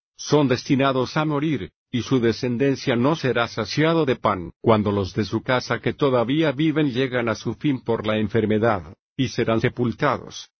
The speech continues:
y sus viudas no lloran por ellos. Aunque puede juntar plata como polvo, y preparar grandes almacenes de ropa, puede que los prepare, pero los rectos se los pondrán,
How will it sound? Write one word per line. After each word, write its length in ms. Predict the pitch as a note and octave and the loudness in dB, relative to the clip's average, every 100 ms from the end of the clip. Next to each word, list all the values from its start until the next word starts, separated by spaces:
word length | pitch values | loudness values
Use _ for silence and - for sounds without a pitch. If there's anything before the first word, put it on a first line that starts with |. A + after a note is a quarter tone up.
| - | -8
y 120 | A#2+ | -6
sus 300 | - A#2 F#2+ | -2 -2 -2
viudas 440 | A2+ D#3 B2 G2+ | 0 2 4 2
no 180 | F#2+ A2 | 2 0
lloran 360 | A2 A#2+ A#2+ G#2+ | 2 0 0 0
por 180 | G#2 G#2+ | 2 2
ellos. 500 | G#2+ F2+ - - - _ _ _ | 0 -4 -10 -14 -16 _ _ _
Aunque 380 | - A#2 A2 C3 | 0 0 0 -4
puede 320 | - B2+ A#2 | 0 0 0
juntar 500 | G#2 C#3 A#2+ A#2+ A2+ | 0 -2 0 0 -2
plata 380 | - C3 A#2+ A#2 | -2 -2 -2 -2
como 320 | - C3 A2+ | 0 0 0
polvo, 500 | - C3 G#2+ F2+ D#2+ - _ - | 0 0 0 -4 -8 -12 _ -8
y 100 | A#2+ | -4
preparar 580 | A2 G#2+ G#2+ A2 A2 | -2 0 2 2 2
grandes 480 | G2+ B2 D#3+ E3 D#3 | 0 0 2 0 0
almacenes 580 | C3 A#2 A2 - C#3+ B2+ | 0 2 0 2 2 2
de 80 | G#2 | 2
ropa, 460 | G2+ A#2+ B2 C#3 - _ - | 2 0 0 -6 -10 _ 0
puede 300 | A#2 A2+ A#2 | 4 4 4
que 120 | B2 | 2
los 200 | G#2+ G2+ | 0 0
prepare, 600 | - G#2 D3 B2+ A#2 G#2+ _ _ | -4 -2 0 2 0 -4 _ _
pero 180 | B2+ A2 | 0 2
los 220 | G#2+ G#2 | 2 0
rectos 440 | G#2 C#3 C#3 A#2 | 0 -2 -2 -6
se 200 | - - | -4 -2
los 180 | A2 G2+ | 0 0
pondrán, 600 | - G#2+ A2+ C3+ C3 G2+ | 0 0 0 0 -2 -6